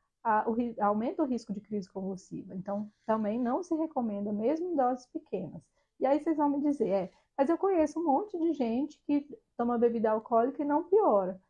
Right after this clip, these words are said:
Pois é, mas a gente não recomenda, porque o risco aumenta enormemente. Então, o risco existe, ele é muito maior quando o paciente faz uso de bebida alcoólica associada à medicação. Existem algumas medicações que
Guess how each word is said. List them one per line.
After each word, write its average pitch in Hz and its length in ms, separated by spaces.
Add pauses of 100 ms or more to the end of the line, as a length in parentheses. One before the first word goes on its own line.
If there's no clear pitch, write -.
(240)
Pois 415 280
é, 185 240 (260)
mas 220 240
a 240 80
gente 254 280
não 240 240
recomenda, 233 760
porque 202 240
o 226 80
risco 262 500
aumenta 233 540
enormemente. 339 1040 (300)
Então, 214 200
o - 20
risco 214 380
existe, 208 680 (100)
ele 196 160
é 196 220
muito 254 580
maior 220 400
quando 208 180
o 190 40
paciente 202 580
faz 185 280
uso 185 200
de 185 60
bebida 185 300
alcoólica 185 420
associada 190 540
à - 20
medicação. 202 840 (360)
Existem 240 520
algumas 196 360
medicações 190 640
que 214 200